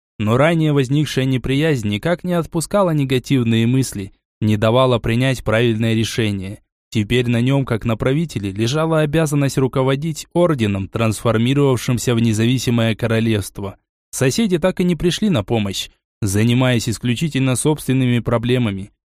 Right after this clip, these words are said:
Ни один обученный на магиусе магистр, способный уничтожить нежить специальными магическими техниками, так и не прибыл,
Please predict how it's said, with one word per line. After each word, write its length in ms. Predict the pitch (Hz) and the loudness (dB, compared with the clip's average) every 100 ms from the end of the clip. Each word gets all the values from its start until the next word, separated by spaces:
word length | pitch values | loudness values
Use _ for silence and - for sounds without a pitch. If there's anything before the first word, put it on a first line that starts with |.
| - | -4
Ни 180 | 104 113 | 0 2
один 340 | 123 135 170 | 2 2 2
обученный 480 | 156 160 156 147 147 | 2 0 0 0 2
на 120 | 143 | 2
магиусе 540 | 147 151 143 143 - 143 | 2 0 2 0 0 0
магистр, 560 | 143 147 170 - 95 | 0 -2 -4 -4 -6
способный 600 | - 131 143 208 190 190 | -4 -2 0 2 2 2
уничтожить 600 | 185 175 - 202 156 101 | 2 0 0 2 2 0
нежить 300 | 143 147 113 | 0 0 -2
специальными 600 | - 117 - 156 147 139 | -2 -6 -2 -2 0 0
магическими 720 | 131 131 143 - 123 143 131 | 0 0 -2 -4 -6 -2 -2
техниками, 600 | 123 170 - 104 101 101 104 | 0 -2 0 -4 -2 -4 -2
так 260 | 123 127 | -4 -2
и 40 | 127 | 0
не 140 | 131 | 0
прибыл, 460 | 131 156 131 98 | 0 -2 -2 -6